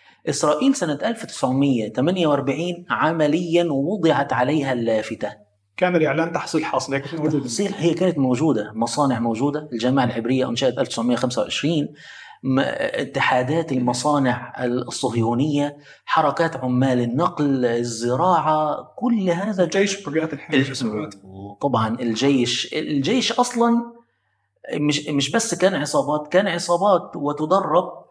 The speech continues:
Speaker 1: على يد الجيوش النظامية الإنجليزية، آه، و-، وشاركت معهم في الحرب العالمية الثانية.
Speaker 2: مم.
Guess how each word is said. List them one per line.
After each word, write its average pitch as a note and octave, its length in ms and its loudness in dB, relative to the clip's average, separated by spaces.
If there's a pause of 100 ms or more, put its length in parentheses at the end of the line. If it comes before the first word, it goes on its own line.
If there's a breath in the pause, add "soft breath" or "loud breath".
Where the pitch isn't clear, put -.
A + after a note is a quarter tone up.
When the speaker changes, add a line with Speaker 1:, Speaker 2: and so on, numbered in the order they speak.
Speaker 1:
على D3+ 360 2
يد - 280 -4 (140)
الجيوش D#3 400 0
النظامية D#3+ 520 0
الإنجليزية، D#3+ 880 2 (140)
آه، B2 580 0
و-، D3+ 440 2 (160)
وشاركت G#3+ 640 0
معهم G#3+ 400 2
في A3 320 -4 (520 soft breath)
الحرب F3+ 320 2
العالمية F3 420 2
الثانية. D#3+ 640 -2
Speaker 2:
مم. C3 260 -10